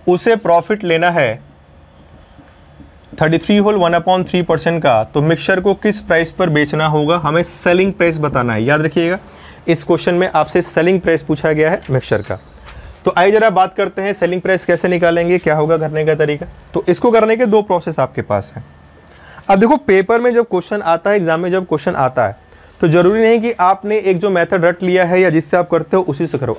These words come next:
आप अपने दिमाग को खुला रखें, तीन चार प्रोसेस जो भी आपके दिमाग में आते हैं सब रखें, और जहाँ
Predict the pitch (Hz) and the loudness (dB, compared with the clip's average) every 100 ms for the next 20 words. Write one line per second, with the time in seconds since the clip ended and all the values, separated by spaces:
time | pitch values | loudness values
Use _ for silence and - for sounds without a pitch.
0 | - 165 220 190 185 202 175 165 170 190 | 2 2 2 0 -4 -2 -2 -2 0 -2
1 | - 156 175 170 208 - - - - 165 | 0 0 0 -2 -8 -12 -20 -20 -6 0
2 | 170 165 190 185 165 196 156 160 165 190 | 0 2 0 0 -2 0 2 2 4 2
3 | 180 175 170 170 170 165 180 160 175 180 | 0 -2 0 -2 -2 -2 -2 -2 -2 0
4 | 185 - 220 - - - - 180 165 120 | -2 -2 -6 -6 -20 -20 -4 2 2 2
5 | 165 170 202 | 0 0 0